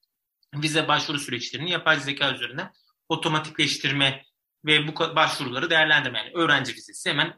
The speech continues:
yapay zeka veriyor. Zaten belli yani orada sunacağınız şeyler. Bu işin bir tarafı.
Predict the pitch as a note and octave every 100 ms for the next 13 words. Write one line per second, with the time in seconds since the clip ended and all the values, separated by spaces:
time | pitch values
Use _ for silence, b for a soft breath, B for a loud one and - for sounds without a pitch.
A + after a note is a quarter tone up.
0 | _ - D#3 C#3+ C3 B2+ B2 A#2 G#2+ G2+
1 | A#2 C3+ C3+ C#3+ C3+ C3 B2+ - - A2
2 | A2+ A2 G#2+ - G#2 - G2 G2 - G2+
3 | F#2 G2 - B B B B B _ -
4 | F#3 G3 - E3 A3 F#3+ B2+ A#2 - F3
5 | -